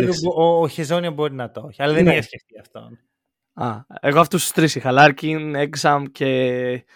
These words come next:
Speaker 1: Χεζόνια.
Speaker 2: Μπορεί να το, μέχρι να τε-, τελειώσει το
Speaker 1: Ωραία.
Speaker 2: επεισόδιο να μου έρθει.
Speaker 1: Ωραία. Οπότε,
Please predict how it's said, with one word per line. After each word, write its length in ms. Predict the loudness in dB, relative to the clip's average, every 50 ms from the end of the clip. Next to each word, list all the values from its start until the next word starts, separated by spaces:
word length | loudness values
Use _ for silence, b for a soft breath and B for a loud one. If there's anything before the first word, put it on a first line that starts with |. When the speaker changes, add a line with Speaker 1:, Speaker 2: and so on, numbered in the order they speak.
| _ _
Speaker 1:
Χεζόνια. 580 | -12 -8 -6 -4 -4 -4 -4 -4 -8 -12 _ _ _
Speaker 2:
Μπορεί 240 | _ -6 -6 -4 -4
να 120 | -4 -6
το, 160 | -6 -8 -6 -4
μέχρι 220 | -6 -6 -6 -6
να 440 | -8 -8 -6 -6 -6 -6 -8 -10 -12 _
τε-, 260 | -12 -12 -10 -10 -10 -12
τελειώσει 320 | -12 -12 -12 -12 -12 -12
το 60 | -8 -4
Speaker 1:
Ωραία. 200 | 0 0 0 0
Speaker 2:
επεισόδιο 240 | -2 -6 -14 -16 -16 -16
να 60 | -16
μου 60 | -16 -16
έρθει. 200 | -18 _ _ _ _ b b b b b b
Speaker 1:
Ωραία. 280 | -4 -2 0 0 0 -2 b b b b
Οπότε, 800 | _ -2 4 4 4 4 6 6 4 4 4 2 -2 -4 -4